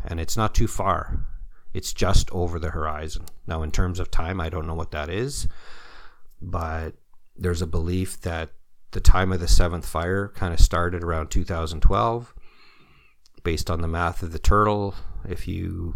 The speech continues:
take, I'll just use three hundred sixty-four as an example. So from two thousand twelve,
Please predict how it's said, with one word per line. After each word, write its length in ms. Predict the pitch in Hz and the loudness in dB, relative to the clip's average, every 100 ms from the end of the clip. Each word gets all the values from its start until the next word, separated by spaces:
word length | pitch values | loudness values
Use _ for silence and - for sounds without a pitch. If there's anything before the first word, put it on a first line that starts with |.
| - | -4
take, 500 | 85 85 82 - - - - - - - | -2 -4 -8 -12 -6 -6 -4 -8 -10 -8
I'll 140 | 87 | -8
just 260 | 85 87 - | 2 2 2
use 220 | 95 - | -2 0
three 240 | - 95 | 2 2
hundred 320 | 90 90 85 87 | 0 -2 -4 -2
sixty-four 680 | - - - - 101 104 | -2 -2 -6 -6 -2 -2
as 140 | 101 95 | -2 -2
an 100 | 95 | -4
example. 680 | 90 98 98 101 101 101 - - - - - - _ - - - - | -2 -2 0 2 0 -2 -12 -20 -20 -20 -20 -20 _ -20 -20 -12 0
So 240 | - 87 | 2 4
from 180 | - 85 | 2 0
two 160 | - 98 | 2 4
thousand 360 | 98 92 92 | 2 2 8
twelve, 600 | 95 95 95 95 95 - | 8 8 4 0 -2 -6